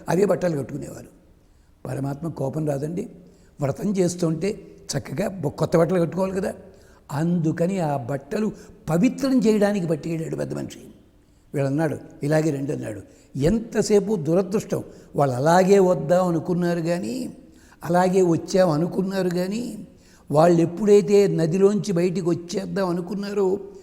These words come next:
స్వామి చేతిలో బట్టలు మాయమై వాళ్ళ ఒంటి మీద ఉన్నాయి.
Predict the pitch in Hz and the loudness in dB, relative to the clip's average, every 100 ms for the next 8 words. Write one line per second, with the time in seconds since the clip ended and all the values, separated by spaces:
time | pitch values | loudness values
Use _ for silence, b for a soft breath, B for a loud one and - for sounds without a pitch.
0 | B B - 175 170 196 226 202 220 202 | B B -6 0 2 4 2 2 4 4
1 | 208 196 202 180 180 185 185 185 175 180 | 4 4 4 4 2 2 2 2 0 2
2 | 180 208 156 170 190 185 160 190 185 190 | 0 0 0 2 0 0 -2 -2 -2 -2
3 | 196 - 113 | -4 -8 -10